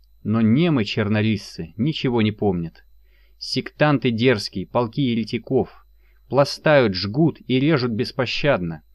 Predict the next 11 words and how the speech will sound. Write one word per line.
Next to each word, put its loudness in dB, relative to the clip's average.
Им 2
руководством 0
Библия 0
притом, -2
по-своему 2
толкуется -2
исчадьем. -2
Служителей -2
у -2
истины 0
немного. 0